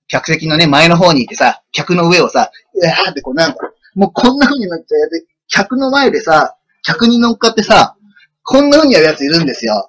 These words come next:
こんな風に。だ、「そういうやつ、そういうことやるんですか？」って言ったら、「あ、さすがにそれはやりません」って。まあ、それはやんないのは分かってたけど、あんなのやったらもう、もみくちゃにされて最悪で、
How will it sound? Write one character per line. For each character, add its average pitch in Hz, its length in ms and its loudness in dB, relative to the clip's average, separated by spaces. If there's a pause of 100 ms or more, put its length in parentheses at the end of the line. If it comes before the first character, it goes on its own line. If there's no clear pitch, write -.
こ 165 120 -2
ん 156 80 -2
な 151 80 0
風 139 120 0
に。 107 160 -4 (120)
だ、 120 120 -8
「そ 185 180 2
う 226 40 6
い 233 80 2
う - 20 4
や 240 80 6
つ、 156 240 -4 (120)
そ - 140 0
う - 20 4
い - 20 2
う - 20 2
こ 233 100 -2
と 151 80 -4
や 123 100 2
る 147 100 -2
ん 175 60 -2
で 131 80 -2
す - 80 -14
か？」 135 100 2
っ - 20 -6
て 120 100 -4
言 - 20 -12
っ - 20 -14
た - 80 -8
ら、 - 60 -12 (140)
「あ、 - 40 -18 (180)
さ - 140 -12
す - 80 -12
が 214 80 2
に 214 100 2
そ - 140 -12
れ 175 60 -2
は 190 100 6
や 277 100 6
り 214 100 2
ま 208 140 2
せ 214 160 2
ん」 185 80 0
っ - 20 -8
て。 - 220 -12 (560)
ま - 120 0
あ、 - 60 0
そ - 100 -8
れ 135 60 0
は 160 80 4
や 202 180 2
ん 180 80 -4
な 240 120 0
い 233 60 2
の 139 80 2
は 107 120 -2
分 247 160 -4
か 269 40 0
っ 269 40 -14
て 233 80 -4
た 165 80 -2
け 113 80 -10
ど、 - 60 -18 (360)
あ 202 140 2
ん 247 60 6
な 285 80 4
の 247 80 4
や 147 80 0
っ 123 60 -8
た - 80 -8
ら 117 80 -4
も 123 140 -2
う、 - 160 -10
も 135 120 0
み 202 120 4
く - 80 -4
ち - 100 0
ゃ 240 40 0
に 240 40 2
さ 233 100 0
れ 220 40 -2
て 208 100 -2
最 160 220 -2
悪 208 160 0
で、 208 140 -4